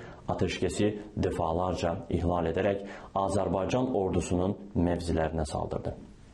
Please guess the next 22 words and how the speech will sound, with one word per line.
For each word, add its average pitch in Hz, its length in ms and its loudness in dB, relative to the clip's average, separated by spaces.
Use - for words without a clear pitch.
Azərbaycan 95 800 2
bu 123 240 4
qışqırtıcı 107 640 2
güclərə 92 480 2
qarşı 90 400 0
askeri 98 460 2
operasyonlara 87 960 0
devam 82 340 0
ediyor. - 300 -2
Öyle 90 240 4
görünüyor 92 440 4
ki, 101 140 0
iki - 260 2
bin 95 140 4
iyirmi 90 380 4
birin 107 300 2
ilk 117 360 2
aylarında 92 680 2
da 95 240 0
bu 117 100 4
tür 98 200 0
provokasyonların 87 920 0